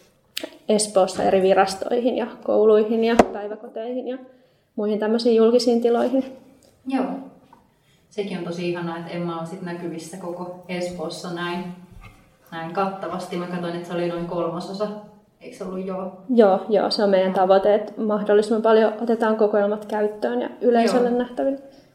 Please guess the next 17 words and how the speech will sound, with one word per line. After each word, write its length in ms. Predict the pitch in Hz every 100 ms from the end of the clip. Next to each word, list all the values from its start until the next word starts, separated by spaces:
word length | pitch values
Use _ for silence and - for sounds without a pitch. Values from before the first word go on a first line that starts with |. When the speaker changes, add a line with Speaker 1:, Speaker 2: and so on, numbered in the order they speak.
| _ _ _ _ _ _ _ _ _
Speaker 2:
No, 80 | 202
mikä 260 | 208 247 240
on 80 | 196
sitten 180 | 202 202
teidän 180 | 190 185
mielestä 340 | 185 185 -
kokoelmien 640 | 220 202 175 170 170 170 180
tarkoitus? 880 | 214 202 - 139 - - - - - _ _
Tai 260 | 170 170 170 170
totta 220 | 175 180
kai 220 | 175 165
se, 100 | 170
että 140 | 165 170
ne 60 |
on 180 | 160 160 175
esillä 400 | 220 233 180 170
sitten 540 | 175 175 - 160